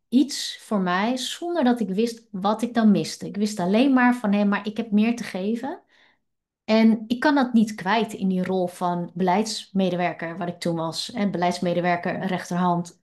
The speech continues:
of assistent manager beheer. Terwijl ik een heel gevarieerd takenpakket had, veel verschillende dingen mocht doen.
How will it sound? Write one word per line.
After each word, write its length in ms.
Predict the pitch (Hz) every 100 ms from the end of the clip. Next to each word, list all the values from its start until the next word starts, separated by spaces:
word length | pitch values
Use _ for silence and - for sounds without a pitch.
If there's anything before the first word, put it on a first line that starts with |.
| -
of 300 | 185 - -
assistent 500 | - 202 190 - 175
manager 340 | 185 175 170 170
beheer. 520 | 170 180 254 - - - - - _ _ _ _ _ _
Terwijl 500 | - 214 233 226 226
ik 160 | - 226
een 120 | 214
heel 320 | 190 226 311
gevarieerd 800 | - 208 - 202 190 208 285 - -
takenpakket 720 | 208 269 277 - 254 294 285
had, 480 | 254 349 440 - _
veel 240 | - 302
verschillende 640 | 285 220 214 - 302 302 196
dingen 300 | 190 185 170
mocht 380 | 170 233 247 -
doen. 220 | 220 359